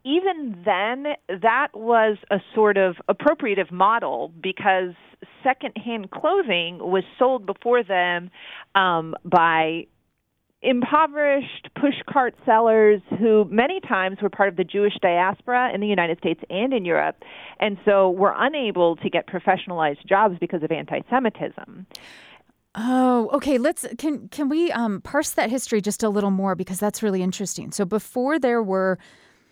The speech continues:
Speaker 2: thrift stores,
Speaker 1: Mm-hmm.
Speaker 2: uh, as we know them today, <laughs> where
Speaker 1: Yeah.
Speaker 2: people donate stuff they don't want,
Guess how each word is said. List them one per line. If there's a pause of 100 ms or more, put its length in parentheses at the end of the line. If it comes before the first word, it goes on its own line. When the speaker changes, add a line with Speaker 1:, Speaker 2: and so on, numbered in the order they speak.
(340)
Speaker 2:
thrift
stores,
Speaker 1:
Mm-hmm. (540)
Speaker 2:
uh,
as
we
know
them
today, (120)
<laughs>
where
Speaker 1:
Yeah. (160)
Speaker 2:
people
donate
stuff
they (160)
don't
want,